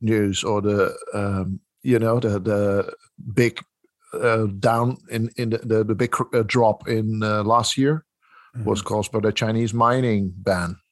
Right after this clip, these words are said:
Speaker 1: very,
Speaker 2: Mm.
Speaker 1: very explicitly. And, and the, the big drop in, in the year before that, in twenty twenty, was in March. That was the, uh, covid scare that,
Speaker 2: Mm-hmm.
Speaker 1: that was visible in all markets. The current drop, maybe from last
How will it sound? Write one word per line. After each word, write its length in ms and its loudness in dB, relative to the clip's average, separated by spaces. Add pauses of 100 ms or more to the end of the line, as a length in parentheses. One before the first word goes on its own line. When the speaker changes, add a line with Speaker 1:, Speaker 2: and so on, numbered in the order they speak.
(120)
Speaker 1:
very, 220 0
Speaker 2:
Mm. 220 -10 (440)
Speaker 1:
very 240 0
explicitly. 800 -4
And, 180 0 (100)
and 160 -4
the, 200 0 (220)
the 80 2
big 260 0
drop 400 2
in, 160 -4 (200)
in 180 -4
the 140 0
year 240 0
before 380 0
that, 180 4
in 100 0
twenty 280 -2
twenty, 380 -2
was 200 -2
in 140 0
March. 560 0
That 160 -2
was 160 -4
the, 260 0 (760)
uh, 400 -4
covid 360 4
scare 560 0 (100)
that, 160 0
Speaker 2:
Mm-hmm. 100 -12
Speaker 1:
that 160 2
was 160 -2
visible 420 0
in 120 0
all 260 2
markets. 580 0 (180)
The 160 2
current 380 4
drop, 300 0
maybe 480 0 (100)
from 220 -4
last 480 -2